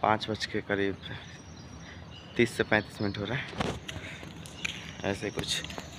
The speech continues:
और अभी मेरा सारा काम final हो गया है, light वाइट सब कुछ ऑफ हो गया। तो फिर से वही जाऊँगा दूध लेने और दूध से चाय बनाएंगे, चाय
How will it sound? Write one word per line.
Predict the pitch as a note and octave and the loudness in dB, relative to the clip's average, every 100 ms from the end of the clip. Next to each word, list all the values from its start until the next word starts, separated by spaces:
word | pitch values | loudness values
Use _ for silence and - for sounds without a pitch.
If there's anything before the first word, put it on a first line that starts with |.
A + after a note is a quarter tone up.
| - | 12
और | G2 G#2 G2+ G#2+ - | 12 12 12 8 6
अभी | - G#2 A2 G#2 | 6 8 6 6
मेरा | G#2+ G#2 G#2 | 6 4 4
सारा | - G#2 | 2 2
काम | G2 G2 G2+ | 2 2 0
final | - G#2+ G#2 A2 | -2 2 6 6
हो | |
गया | A2 A2+ | 6 4
है, | G2 G2 | 2 2
light | G2 G2 G2+ | 6 6 8
वाइट | G#2 G2+ | 8 6
सब | - G2 | 2 0
कुछ | G#2 - | 0 0
ऑफ | - G#2 - - | 4 6 8 6
हो | |
गया। | A2 - - - - - - - - - - - - - - - - - | 4 -2 -6 -8 -10 -10 -10 -10 -8 -8 -8 -6 -6 -6 -8 -8 -4 6
तो | G#2+ F#2+ F#2+ F#2+ - - - - - - - - - - - - - - - - | 8 10 6 4 -4 -6 -6 -6 -6 -6 -6 -6 -6 -6 -8 -6 -6 -4 -4 2
फिर | A#2 | 2
से | - A#2 | 12 12
वही | G#2+ A2 A#2 A#2 - E3+ | 12 12 8 4 0 4
जाऊँगा | G#2 A2 G#2+ | 6 10 10
दूध | G#2 A2 A2 | 10 10 8
लेने | G#2+ G2+ G#2+ C3+ - - - - - - - - - | 8 8 6 0 -4 -6 -6 -6 -6 -8 -8 -6 0
और | - F#2+ F#2 - | 2 2 2 4
दूध | G2+ | 2
से | - G#2+ | 2 -4
चाय | G2+ G#2+ G2+ | 2 6 8
बनाएंगे, | G2+ G2+ G2+ G2+ G#2 | 8 6 6 4 0
चाय | - G#2 | -2 -2